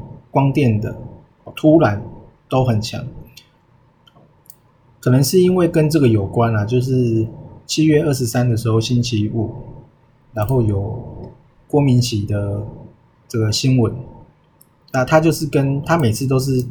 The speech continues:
看到他的名字都是跟苹果有关的。那他预测说，苹果新款的 MacBook 明年中发表，出货将突破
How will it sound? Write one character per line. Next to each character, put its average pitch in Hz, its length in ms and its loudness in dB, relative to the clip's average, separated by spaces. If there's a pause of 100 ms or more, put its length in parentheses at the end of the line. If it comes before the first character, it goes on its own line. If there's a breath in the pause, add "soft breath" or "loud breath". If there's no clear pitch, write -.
(480)
看 175 100 0
到 165 80 4
他 147 120 2
的 131 80 2
名 113 140 4
字 113 140 -2
都 120 120 2
是 123 100 -2
跟 120 180 -2
苹 104 240 0
果 104 160 0
有 107 120 0
关 - 280 -6
的。 110 80 -6 (600 soft breath)
那 131 100 -6
他 139 160 2
预 143 160 2
测 127 200 0
说， 113 460 0 (220)
苹 131 260 2
果 104 320 0
新 139 300 0
款 110 400 -6
的 - 400 -10 (880)
MacBook 127 640 -2 (500)
明 127 220 2
年 117 360 2
中 123 400 2
发 117 300 0
表， - 340 -6 (540)
出 143 260 -2
货 127 240 2
将 120 300 0
突 110 220 -2
破 107 440 -2